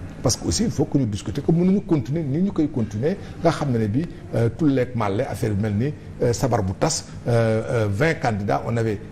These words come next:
euh, deux cent quatre-vingts candidats. Il est évident que Sénégal mënuñu accepter que ñu dem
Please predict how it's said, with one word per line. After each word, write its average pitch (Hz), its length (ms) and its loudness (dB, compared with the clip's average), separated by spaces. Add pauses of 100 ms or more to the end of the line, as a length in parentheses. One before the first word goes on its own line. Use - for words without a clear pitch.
euh, 110 100 4
deux 156 260 6
cent 135 340 -2 (220)
quatre-vingts 117 500 2
candidats. 110 460 0
Il 131 160 2
est - 120 -4
évident 190 300 2 (180)
que 147 120 2
Sénégal 131 460 0
mënuñu 160 360 2 (100)
accepter - 460 -4 (240)
que 135 80 2
ñu 139 80 4
dem 127 140 2